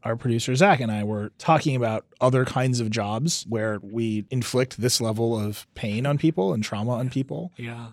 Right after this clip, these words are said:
Speaker 1: The United States government, like, routinely sells, sends young people into war, but then they come back and we valorize them.
Speaker 2: Right.
Speaker 1: We have police and firefighters. We valorize them as first responders. There does not appear to be that additional level of valor and value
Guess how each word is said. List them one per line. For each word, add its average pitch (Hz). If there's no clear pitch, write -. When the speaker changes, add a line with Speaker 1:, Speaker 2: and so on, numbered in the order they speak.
Speaker 1:
The 170
United 196
States 202
government, 135
like, 120
routinely 156
sells, 110
sends 117
young 107
people 101
into 110
war, -
but 147
then 143
they 143
come 135
back 135
and 113
we 107
valorize -
them. -
Speaker 2:
Right. -
Speaker 1:
We 139
have 160
police 101
and 113
firefighters. 101
We 120
valorize 117
them 95
as 95
first -
responders. 101
There 170
does 175
not 202
appear 175
to 160
be 139
that 113
additional 101
level 117
of 113
valor 117
and 101
value 107